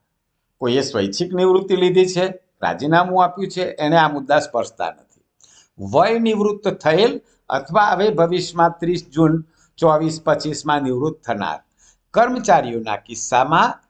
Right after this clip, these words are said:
એક વર્ષની સેવા પૂર્ણ કરેલી હોવી જોઈએ. તારીખ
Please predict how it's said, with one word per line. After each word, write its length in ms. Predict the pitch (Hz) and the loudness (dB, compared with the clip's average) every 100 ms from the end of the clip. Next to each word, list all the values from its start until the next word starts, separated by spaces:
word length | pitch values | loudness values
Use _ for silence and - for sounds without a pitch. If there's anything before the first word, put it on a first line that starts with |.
| - | 0
એક 280 | 185 247 220 | 4 4 2
વર્ષની 440 | 175 147 - 139 | -2 -2 -6 -10
સેવા 460 | 127 - 120 135 180 | -6 -4 0 2 2
પૂર્ણ 400 | 185 165 208 190 | 0 -4 0 0
કરેલી 460 | 151 117 117 143 | 0 0 0 -2
હોવી 540 | 180 120 110 139 - - _ _ _ | -2 0 0 0 -4 -6 _ _ _
જોઈએ. 400 | 98 110 98 76 76 _ _ _ _ _ _ _ _ _ _ _ _ _ _ _ _ _ _ _ | -10 -6 -6 -8 -20 _ _ _ _ _ _ _ _ _ _ _ _ _ _ _ _ _ _ _
તારીખ 340 | - 151 226 | 0 0 0